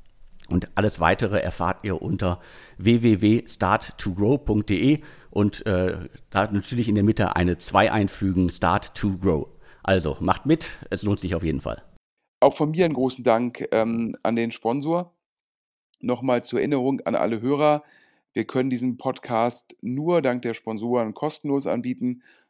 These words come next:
Speaker 2: und damit der Podcast auch zukünftig kostenlos bleibt, freuen wir uns über weitere Sponsoren. Bitte eine E-Mail an den Alexander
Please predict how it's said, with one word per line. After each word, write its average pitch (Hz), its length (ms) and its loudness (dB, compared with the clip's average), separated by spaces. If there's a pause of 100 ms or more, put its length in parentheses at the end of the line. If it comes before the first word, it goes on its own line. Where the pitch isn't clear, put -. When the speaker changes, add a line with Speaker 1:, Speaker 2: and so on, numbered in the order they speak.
(140)
Speaker 2:
und 113 200 -4
damit 113 200 0
der 113 100 4
Podcast 123 640 -4
auch - 180 -4
zukünftig 160 580 -6
kostenlos 123 540 -6
bleibt, 110 400 0 (320)
freuen 117 400 0
wir 117 100 2
uns 104 200 -4
über 95 160 -4
weitere 95 340 -2
Sponsoren. 135 640 -4 (320)
Bitte 135 160 -4
eine 117 200 0
E-Mail 156 520 0
an - 80 -4
den 101 140 -2
Alexander 127 720 0